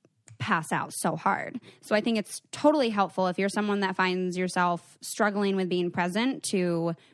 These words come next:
write those things out, to try to be organized and get them out of your head. Because then once they're out there and you have some kind of a schedule,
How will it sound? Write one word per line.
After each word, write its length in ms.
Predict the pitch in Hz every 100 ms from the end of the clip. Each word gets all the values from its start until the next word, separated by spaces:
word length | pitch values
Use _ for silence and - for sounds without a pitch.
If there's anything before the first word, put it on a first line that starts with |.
| _
write 300 | 185 185 185
those 200 | 208 196 -
things 300 | 190 180 170
out, 440 | 160 196 277 -
to 80 | 190
try 260 | - 180
to 80 | 175
be 160 | 175 175
organized 640 | 180 175 180 170 190 208 -
and 200 | 175 175
get 160 | 175
them 180 | 180 170 -
out 220 | 170 180
of 100 | 175
your 140 | 170
head. 480 | 160 196 165 214 302 - - -
Because 220 | 202 202
then 200 | 185 185
once 200 | 180 190
they're 180 | 208 190
out 220 | - 170 -
there 180 | 214
and 100 | 233
you 80 | 185
have 260 | 175 175 170
some 140 | 185 175
kind 180 | 175
of 80 | 165
a 60 | 165
schedule, 640 | - 165 165 185 185 185